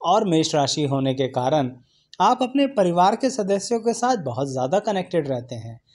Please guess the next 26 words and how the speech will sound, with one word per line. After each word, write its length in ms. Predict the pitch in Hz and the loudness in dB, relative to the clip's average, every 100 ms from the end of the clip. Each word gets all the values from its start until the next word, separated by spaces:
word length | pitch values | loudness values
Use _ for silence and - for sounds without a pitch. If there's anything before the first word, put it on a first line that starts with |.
| _ _ - | _ _ 0
हर 160 | 269 285 | 0 2
किसी 360 | 240 220 269 | 0 0 2
के 100 | 269 | 4
लिए 180 | 269 226 | 4 4
वही 260 | 143 139 165 | 4 0 2
डेडिकेशन 580 | 165 170 190 185 214 | 2 2 0 -2 -2
दिखाना 340 | 214 208 214 220 | -2 0 0 0
चाहते 300 | 214 208 214 | 2 0 0
हैं 200 | 226 180 | -4 -4
क्योंकि 260 | 165 160 143 | -4 -2 0
रिलेशनशिप 720 | 135 160 175 220 208 233 170 | 2 2 2 -2 0 0 0
तो 60 | 131 | -4
सबके 340 | 120 120 - 180 | -6 -6 -6 -4
साथ 240 | 202 202 | -4 -4
होता 260 | 208 208 208 | -6 -8 -8
है। 160 | 202 202 _ _ _ _ _ _ | -8 -12 _ _ _ _ _ _
परंतु 360 | 208 233 233 240 | 2 4 4 2
यहाँ 400 | 180 165 180 233 | 4 4 4 4
पर 140 | 240 | 4
एक 160 | 220 156 | 4 4
और 160 | 131 147 | 2 4
बात 220 | 170 165 | 4 4
आती 280 | 160 - 156 | 0 0 -4
है, 180 | 143 143 _ _ - _ | -4 -6 _ _ -20 _
आप 380 | 170 220 240 - - | 2 2 2 -4 0
कभी-कभी 520 | 185 233 226 202 | 2 2 2 2